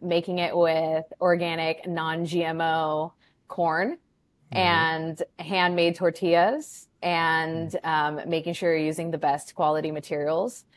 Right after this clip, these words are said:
Speaker 1: Um, here, actually, fun fact, and the reason why we decided to start this business is, um, if you grew up in the States, tortilla chips are normal. Um, you find them at every single grocery store, salted and unsalted. Here in Peru,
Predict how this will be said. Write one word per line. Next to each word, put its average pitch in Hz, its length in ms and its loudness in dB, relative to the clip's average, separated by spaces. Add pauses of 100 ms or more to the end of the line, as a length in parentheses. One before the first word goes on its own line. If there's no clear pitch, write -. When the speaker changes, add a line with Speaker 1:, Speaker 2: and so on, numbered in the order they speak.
(260)
Speaker 1:
Um, 165 180 0
here, 285 280 6
actually, 196 460 6
fun 185 240 0
fact, 151 500 6
and 175 180 -4
the 175 80 2
reason 185 220 6
why 170 140 2
we 165 80 4
decided 160 400 2
to 151 60 -10
start 170 340 4
this 156 160 -6
business 135 420 -8
is, 147 300 -2 (340)
um, 131 340 -2
if 175 140 -2
you 175 160 0
grew 202 300 6
up 220 100 6
in 214 80 4
the 190 60 2
States, 190 420 2
tortilla 190 320 4
chips 180 240 0
are 175 80 0
normal. 165 500 -2 (380)
Um, 165 480 4
you 196 140 0
find 185 240 6
them 180 80 4
at - 260 2
every 208 240 6
single 202 360 6
grocery 185 280 2
store, 185 220 4
salted 180 400 4
and 175 100 0
unsalted. 170 680 2 (360)
Here 214 240 6
in 208 80 4
Peru, 196 640 6